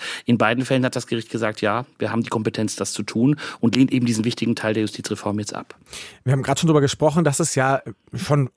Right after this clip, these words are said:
Speaker 2: große, äh, Proteste aus der Bevölkerung gab an dieser Justizreform. Wie reagieren denn heute die Menschen in Israel, äh, und auch die Regierung auf diese Entscheidung?
Speaker 1: Also es gibt von der Regierung den Ton, dass man sagt, "Na ja, das ist jetzt ein Urteil, was eigentlich in der Situation zu einem Unzeitpunkt, zu einem falschen Zeitpunkt kommt."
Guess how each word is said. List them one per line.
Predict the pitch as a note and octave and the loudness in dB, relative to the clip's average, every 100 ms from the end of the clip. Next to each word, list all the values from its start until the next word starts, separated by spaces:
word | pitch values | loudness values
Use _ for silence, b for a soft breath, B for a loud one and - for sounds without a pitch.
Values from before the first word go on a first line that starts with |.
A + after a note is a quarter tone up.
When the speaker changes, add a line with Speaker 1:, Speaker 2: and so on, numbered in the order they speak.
| _ - | _ 0
Speaker 2:
große, | B2+ F#3+ F3+ E3+ D#3+ D#3+ C#3 C3 | 4 4 6 6 8 8 6 4
äh, | |
Proteste | A#2 B2+ D#3+ F3+ - | 4 2 4 4 2
aus | D#3+ | 2
der | D3+ | 2
Bevölkerung | C#3 D#3 E3 C#3+ A#2 | 4 2 2 0 2
gab | A#2+ D3 | 2 2
an | D#3 | 2
dieser | D3+ | 2
Justizreform. | C3+ B2 - F3 D#3+ - D#3 D#3+ B B - | 2 0 -4 -2 -4 2 4 4 B B 2
Wie | D3 | 4
reagieren | D3 D3 D#3+ F3 | 6 4 6 6
denn | C3+ G#2+ | 4 4
heute | C#3+ G#3 | 4 4
die | D3 | 4
Menschen | B2+ C#3+ C#3+ | 2 2 0
in | D3 | 0
Israel, | D3 - D3+ E3+ E3+ D#3+ B2+ C3+ B2+ | 0 4 4 6 6 4 4 2 2
äh, | |
und | A#2+ | 0
auch | A#2+ | -2
die | - | 2
Regierung | C3 A#2 D3 | 2 4 2
auf | B2 | 2
diese | A#2+ A2+ | 2 0
Entscheidung? | G2+ D#3 G2+ E2 _ B B B B | 0 -2 -2 -8 _ B B B B
Speaker 1:
Also | A#2 A#2 | 2 2
es | A#2 | 4
gibt | - - | 2 2
von | - C3 | 4 4
der | A2 | 4
Regierung | G#2+ A#2 C#3+ D3 B2+ - | 2 4 8 6 4 2
den | B2 B2 | 2 4
Ton, | - B2 C3+ C3 | 2 4 4 4
dass | G#2+ A#2 | 2 -2
man | A2+ | 0
sagt, | G#2+ G#2+ | 0 0
"Na | G#2+ | 0
ja, | A2 | 0
das | G#2+ G2+ | 0 -2
ist | A2 | -2
jetzt | A2+ | 0
ein | G#2+ | -2
Urteil, | A2 A#2+ A2 G#2 | -2 0 0 0
was | - | -4
eigentlich | A2+ A2+ | -6 -4
in | G#2 | -4
der | G2+ | -4
Situation | - G#2+ - G#2+ A2+ | 0 -2 0 0 0
zu | - | 0
einem | G2 G2+ | -2 0
Unzeitpunkt, | A#2 C#3 - A#2+ A#2 - A#2+ A#2+ | 2 0 0 -4 -4 -2 -2 -2
zu | - - | -6 -6
einem | G2 G2 | -6 -6
falschen | - G#2+ - A#2+ | -2 -2 0 -2
Zeitpunkt | A2+ A2 - G#2 | -2 -4 -6 -6
kommt." | - A2 | -2 -2